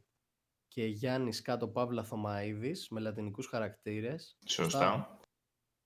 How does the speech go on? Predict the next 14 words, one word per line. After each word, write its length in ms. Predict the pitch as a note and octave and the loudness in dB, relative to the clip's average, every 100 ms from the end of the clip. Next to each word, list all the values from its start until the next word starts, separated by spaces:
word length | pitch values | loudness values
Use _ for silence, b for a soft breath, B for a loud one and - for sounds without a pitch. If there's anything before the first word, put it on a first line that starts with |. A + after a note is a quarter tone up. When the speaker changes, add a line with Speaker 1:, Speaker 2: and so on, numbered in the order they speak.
| _ _ _ _ _ _ _ | _ _ _ _ _ _ _
Speaker 1:
Ε, 680 | A#2+ A#2 A#2 A#2 A2+ A2 - - | -4 -2 -2 0 0 0 -4 0
κομμάτια, 1000 | B2+ A#2+ B2+ D3+ D#3 - B2 G#2 - - | 4 6 6 6 4 0 0 0 -2 -4
άλμπουμ, 840 | C3 C3+ C#3+ C3+ B2 A#2+ A2 G#2+ G#2+ - _ _ _ _ - | 2 4 4 2 0 0 0 -4 -10 -20 _ _ _ _ -6
οτιδήποτε 1200 | B2+ A#2+ A#2+ A2+ A#2 C#3 C#3+ D3+ D3 E3+ F#3+ A3 - _ _ _ _ - | -4 -2 -2 -2 2 4 4 0 4 4 4 0 -10 _ _ _ _ -10
θέλετε 360 | - D#3 E3 D#3 | 2 4 4 4
να 80 | C#3 | 2
σχολιάσουμε 720 | - B2 A#2+ C3+ D#3+ D3+ C#3 | 2 2 4 4 4 2 4
ή 60 | D#3 | 4
να 160 | D#3+ | 2
προτείνουμε 720 | - A#2+ - C3+ C#3+ D#3 D3+ | 0 -2 0 2 4 6 6
ή 40 | D3+ | 6
να 120 | D3+ | 6
μας 180 | C3 B2+ | 4 2
προτείνετε 1080 | - G#2+ G#2+ C#3 D3+ D#3+ D#3 E3+ E3+ E3 B | 0 -4 0 2 4 4 4 4 4 2 B